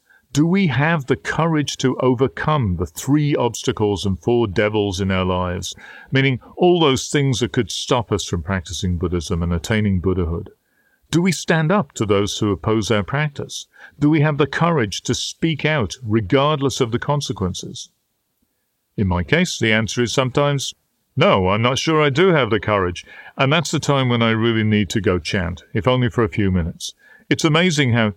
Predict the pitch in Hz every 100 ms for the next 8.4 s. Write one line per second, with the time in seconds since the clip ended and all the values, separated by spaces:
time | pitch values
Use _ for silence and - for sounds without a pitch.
0 | - - 151 170 143 117 110 147 170 165
1 | 127 131 120 110 95 101 92 98 92 -
2 | - 147 156 156 139 98 107 90 85 -
3 | - - 127 113 117 131 160 156 - 160
4 | 165 151 - 110 - 101 90 - 101 -
5 | - - 107 98 151 165 131 - 175 175
6 | 123 98 - 101 104 104 110 90 127 139
7 | 117 92 87 104 101 98 92 104 95 87
8 | 104 92 -